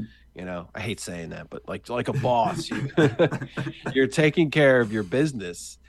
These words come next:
Speaker 1: And I guess there's a little bit of, like, the type of personalities that we are. Maybe you just mature that way.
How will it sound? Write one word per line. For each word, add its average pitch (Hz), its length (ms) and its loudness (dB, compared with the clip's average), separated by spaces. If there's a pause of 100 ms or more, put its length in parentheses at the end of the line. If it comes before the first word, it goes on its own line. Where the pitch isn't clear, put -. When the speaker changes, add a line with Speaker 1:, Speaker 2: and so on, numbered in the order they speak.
(420)
Speaker 1:
And 123 560 0 (920)
I 151 100 4
guess 294 220 -4
there's 247 180 0
a 175 80 2
little 131 220 6
bit 127 160 2
of, 113 120 0
like, 113 160 -4
the 104 120 -8
type 107 200 -4
of 127 80 -8
personalities 95 880 -6
that 87 140 -10
we 85 160 -10
are. 107 260 -2
Maybe 127 300 0
you 127 100 -2
just 107 280 -8
mature 95 320 -8
that 110 180 -2
way. 131 300 -2